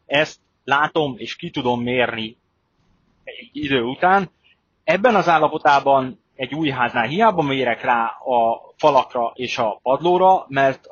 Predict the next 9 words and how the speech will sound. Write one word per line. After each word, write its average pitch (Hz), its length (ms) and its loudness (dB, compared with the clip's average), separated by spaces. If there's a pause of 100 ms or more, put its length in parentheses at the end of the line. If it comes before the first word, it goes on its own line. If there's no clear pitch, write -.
az 120 280 0
építési 131 840 -8
technológiai 120 680 -4
nedvesség 143 600 -2
ezekben 131 340 0
még 127 180 -6
benne 135 280 0
van, 120 300 0 (240)
tehát 123 260 -2